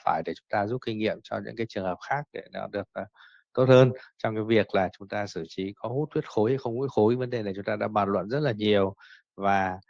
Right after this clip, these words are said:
cách chúng ta xử trí tiếp tục như thế nào tại chỗ ra làm sao, cũng như là các cái kỹ thuật liên quan nó như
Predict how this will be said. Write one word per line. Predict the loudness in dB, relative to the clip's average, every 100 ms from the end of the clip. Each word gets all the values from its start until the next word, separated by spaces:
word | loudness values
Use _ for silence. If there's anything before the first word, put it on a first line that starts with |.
| _ _ _ -2
cách | -2 -2 _
chúng | -6
ta | -2
xử | -2 -4 -2
trí | -4 -2
tiếp | -4 -4
tục | -4 -6
như |
thế | -2 -2
nào | 0 0 0
tại | -4 -4
chỗ | -4 -2
ra | -2
làm | -4 -2
sao, | 2 2 0
cũng | -4 -8
như | -6 -6
là | -6
các | -6 -6
cái | -6
kỹ | -6 -4
thuật | -4 -4
liên | -8 -6
quan | -4 -4 -6
nó | -12
như | -10